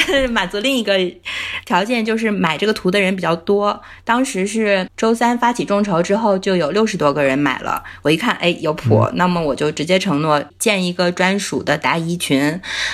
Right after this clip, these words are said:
Speaker 1: 然后这样的话就会给作者补贴一千六百块的一半儿，八百块，那他直接能够拿到两千四百块。然后后来呢，又有群，有人在群里面提出说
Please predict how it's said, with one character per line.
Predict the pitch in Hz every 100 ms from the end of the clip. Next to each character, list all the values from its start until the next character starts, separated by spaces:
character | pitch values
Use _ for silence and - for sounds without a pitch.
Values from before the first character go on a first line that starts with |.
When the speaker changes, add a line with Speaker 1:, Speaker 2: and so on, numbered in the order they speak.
| -
Speaker 1:
然 | - 180
后 | 214 208
这 | 240
样 | 208
的 | 190
话 | 185 170 151
就 | - 185
会 | 180
给 | 147 - -
作 | 180
者 | 175 135 139
补 | -
贴 | - 156 156
一 | - 185
千 | 185 175
六 | 190
百 | 180
块 | - 165 156
的 | 147
一 | 143
半 | 143 180
儿， | - -
八 | 185
百 | 180
块， | 160 147 -
那 | 170
他 | 170 160 175 -
直 | 156
接 | 170 175 170
能 | 156 151
够 | 180
拿 | 147 143
到 | 151
两 | 160
千 | - 165
四 | 180
百 | 190
块。 | - 131 - - - -
然 | 185
后 | 226 254
后 | 254 269
来 | 220
呢， | 220 233 220 196 -
又 | - 208 190
有 | 180 151
群， | - -
有 | 170
人 | 156 156 180
在 | 214 196 175
群 | - 165
里 | 202
面 | 151 147 -
提 | 185 160
出 | 180 196 196
说 | 202 190 190